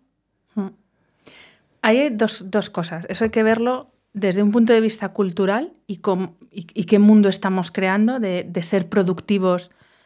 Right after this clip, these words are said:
con absolutamente todo lo que hacemos. Y si me preparo un sándwich ahora porque tengo hambre para merendar, tengo que hacer ese momento productivo porque lo tengo que poner bonito para subirlo a Instagram y compartir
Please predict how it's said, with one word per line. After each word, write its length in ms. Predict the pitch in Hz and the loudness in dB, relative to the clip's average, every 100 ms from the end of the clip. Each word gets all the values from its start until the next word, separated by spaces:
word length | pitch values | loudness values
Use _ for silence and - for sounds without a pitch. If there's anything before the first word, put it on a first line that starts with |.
| _ _ - | _ _ 0
con 140 | 202 | 2
absolutamente 560 | 190 185 196 196 196 190 | 2 2 2 2 2 0
todo 120 | 190 | 2
lo 100 | 185 | 2
que 80 | 175 | 0
hacemos. 500 | 170 196 214 302 - _ _ _ - | -4 -2 -2 -2 -8 _ _ _ -4
Y 120 | 196 | 0
si 80 | 190 | 4
me 120 | 185 | 4
preparo 320 | 175 190 202 | 4 2 2
un 60 | 202 | 2
sándwich 460 | - 208 196 196 | 2 2 2 0
ahora 180 | 196 190 | 0 0
porque 200 | 190 185 | -2 -4
tengo 200 | 190 190 | -2 0
hambre 220 | 185 185 | 0 0
para 180 | 180 180 | 0 -2
merendar, 560 | 185 180 180 202 202 - | -2 -2 0 0 -2 -4
tengo 180 | 196 | -2
que 80 | 196 | -2
hacer 140 | 185 196 | -2 0
ese 120 | 196 | 0
momento 300 | 190 190 185 | 2 0 0
productivo 520 | 185 180 175 214 190 | 0 -2 0 2 4
porque 180 | 175 170 | 2 -2
lo 60 | 170 | -2
tengo 80 | |
que 80 | 185 | 0
poner 180 | 190 190 | 0 2
bonito 360 | 180 196 214 185 | 2 2 2 0
para 100 | 165 | -2
subirlo 260 | 170 190 | -2 0
a 40 | 190 | 0
Instagram 480 | 202 - 190 196 | -2 -4 -4 -2
y 20 | 175 | 0
compartir 500 | 175 175 170 214 | 2 2 0 -2